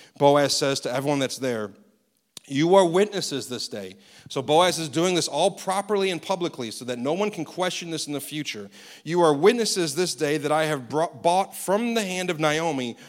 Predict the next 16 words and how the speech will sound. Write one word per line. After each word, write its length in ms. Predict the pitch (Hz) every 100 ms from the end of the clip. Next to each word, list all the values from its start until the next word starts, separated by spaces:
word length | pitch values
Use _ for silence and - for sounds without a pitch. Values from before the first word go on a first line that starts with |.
| - _
all 260 | 151 202 247
that 220 | 240 208
belonged 460 | 170 165 175 185 -
to 120 | 160
Elimelech 640 | 143 151 185 135 120 117
and 100 | 143
all 300 | 147 170 214
that 220 | 214 208
belonged 500 | 170 156 165 165 170
to 80 | 151
Chilion 560 | 139 - 175 180 175 175
and 220 | 147 143
to 80 | 160
Mahlon." 580 | 156 175 180 117 101
This 160 | 113 131
was 220 | 143 127